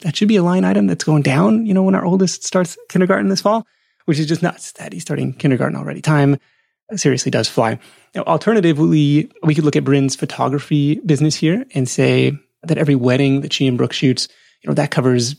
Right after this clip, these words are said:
a month and a half of preschool or something like that, maybe two months. And that's a common reframe in the personal finance space. Instead of looking at the price of an item in dollars, instead consider the price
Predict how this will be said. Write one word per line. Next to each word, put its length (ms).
a 80
month 380
and 100
a 40
half 240
of 60
preschool 440
or 120
something 260
like 140
that, 200
maybe 180
two 160
months. 280
And 100
that's 140
a 40
common 480
reframe 400
in 180
the 60
personal 380
finance 400
space. 340
Instead 320
of 260
looking 680
at 140
the 60
price 480
of 160
an 60
item 280
in 160
dollars, 500
instead 400
consider 380
the 80
price 520